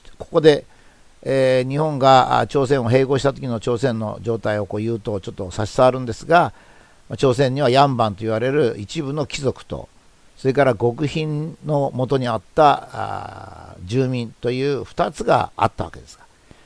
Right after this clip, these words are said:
まあ、日本ではそうではなかった。だから、えー、普通外国、あの、その当時の白人が、あー、有色人種を植民地にするときは、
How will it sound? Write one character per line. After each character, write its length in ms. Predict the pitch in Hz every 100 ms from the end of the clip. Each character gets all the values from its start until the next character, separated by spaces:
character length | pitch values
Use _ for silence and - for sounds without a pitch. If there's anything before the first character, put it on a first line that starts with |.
| -
ま 60 | 110
あ、 40 |
日 80 | 131
本 300 | 156 151 135
で 80 | 160
は 160 | 165
そ 180 | 120 139
う 20 |
で 80 | 117
は 80 | 95
な 120 | 98
か 120 | -
っ 60 | - -
た。 100 | - _ _ _ - -
だ 120 | 147
か 80 | 143
ら、 140 | 120 - - - - - -
え 160 | 131
ー、 20 | 127
普 100 | -
通 240 | 175 165
外 220 | 147 156
国、 160 | 151 127
あ 40 |
の、 180 | 139 131
そ 120 | -
の 100 | 151
当 180 | 156 196
時 60 | 151
の 80 |
白 240 | 120 113 123
人 300 | 117 127 127
が、 580 | 135 135 123 110 107 104
あ 40 |
ー、 20 |
有 140 | 117 135
色 220 | 139 127
人 240 | 139 147
種 140 | - 110
を 120 | 98
植 200 | 104 107
民 180 | 139 127
地 100 | 104
に 60 |
す 120 | 95 104
る 80 |
と 120 | 104 110
き 100 | 98
は、 320 | 117 107